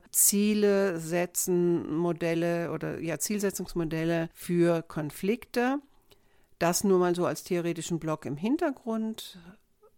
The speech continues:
Vielleicht mache ich da in Zukunft auch noch mal was zu. Aber hier hatte ich ja gesagt, also ich bin ja jetzt so ein bisschen abgedriftet, merke ich gerade. <laughs>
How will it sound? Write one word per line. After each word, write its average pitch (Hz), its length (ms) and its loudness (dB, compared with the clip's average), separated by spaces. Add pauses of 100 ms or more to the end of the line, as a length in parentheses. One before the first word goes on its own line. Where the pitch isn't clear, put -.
(180)
Vielleicht 165 420 -2
mache 165 160 -2
ich 165 80 -8
da 127 140 -4
in 139 80 -4
Zukunft 269 380 -4
auch 190 120 -4
noch 190 120 -2
mal 180 180 -2
was 170 260 -6
zu. 165 320 -6
Aber 170 220 0
hier 202 400 2
hatte 220 180 0
ich - 80 -8
ja 175 140 0
gesagt, 147 560 -6
also 151 80 -12
ich 147 100 -14
bin 156 140 -4
ja 147 60 -2
jetzt 139 100 -8
so 139 100 -6
ein 131 40 -4
bisschen 127 220 -8
abgedriftet, - 720 -10
merke 165 220 -8
ich - 160 -16
gerade. 165 340 -6 (260)
<laughs> 190 120 -6